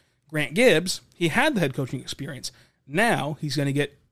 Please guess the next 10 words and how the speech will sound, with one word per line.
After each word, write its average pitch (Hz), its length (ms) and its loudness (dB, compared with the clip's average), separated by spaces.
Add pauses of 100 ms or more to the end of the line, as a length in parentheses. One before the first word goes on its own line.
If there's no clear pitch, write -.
(220)
N 139 100 -2
B 208 180 0
A 254 40 2
experience - 560 -6
'cause 127 160 -6
he 135 200 -2
had 143 180 2
none 139 140 0
of 175 60 2
that. 226 320 -2